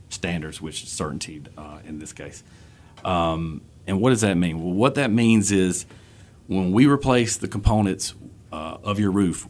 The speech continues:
we're replacing everything. We're not doing stuff as needed. And a lot of our competitors will say that, "As needed, replace flashing, uh,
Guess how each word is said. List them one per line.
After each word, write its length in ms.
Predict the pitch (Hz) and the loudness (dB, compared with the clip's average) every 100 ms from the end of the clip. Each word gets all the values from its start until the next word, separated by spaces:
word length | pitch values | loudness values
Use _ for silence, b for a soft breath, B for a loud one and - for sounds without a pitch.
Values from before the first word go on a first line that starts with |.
| - | -4
we're 140 | 107 | 0
replacing 680 | 110 107 92 87 85 87 - - | 4 4 4 0 -4 -6 -8 -8
everything. 480 | 78 76 71 65 - | -8 -8 -12 -20 -12
We're 280 | 90 101 131 | -2 4 6
not 260 | 147 143 - | 6 4 4
doing 300 | 113 110 101 | 4 4 4
stuff 520 | - 98 92 - - - - - - | 2 4 4 0 -10 -20 -20 -20 -4
as 300 | 92 90 92 | -2 0 2
needed. 360 | 90 82 76 - | 2 0 -2 -6
And 80 | 80 | -6
a 60 | |
lot 320 | 78 92 107 127 | -2 4 6 6
of 60 | |
our 120 | 131 | 4
competitors 760 | 127 123 104 101 98 98 92 - | 2 2 2 2 0 0 0 -2
will 120 | 87 | -10
say 260 | 82 101 87 | -10 -6 -6
that, 240 | 73 - - | -6 -10 -6
"As 260 | 101 101 104 | -2 0 2
needed, 260 | 90 76 64 | 2 0 -4
replace 360 | 87 110 110 | 0 2 2
flashing, 560 | - 98 87 - 78 73 b b b - - - | 0 -2 -2 -4 -8 -12 b b b -20 -20 -8
uh, 180 | 82 | -6